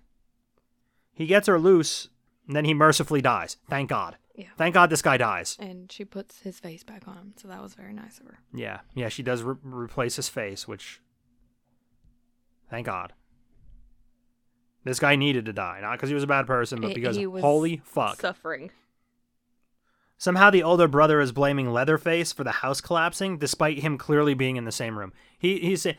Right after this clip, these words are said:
Speaker 1: "You're cutting through the beams, Leather!" He is right there with you, and he's not doing that.
Speaker 2: Yeah.
Speaker 1: Like, he, he, this is not Leatherface.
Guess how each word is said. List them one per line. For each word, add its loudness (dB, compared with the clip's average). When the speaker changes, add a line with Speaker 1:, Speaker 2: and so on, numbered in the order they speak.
Speaker 1:
"You're 4
cutting 6
through 2
the 4
beams, 6
Leather!" 4
He 2
is 4
right 6
there 6
with 2
you, -2
and -4
he's -2
not 0
doing -6
that. -18
Speaker 2:
Yeah. -20
Speaker 1:
Like, -10
he, -2
he, -8
this -6
is -6
not 6
Leatherface. 2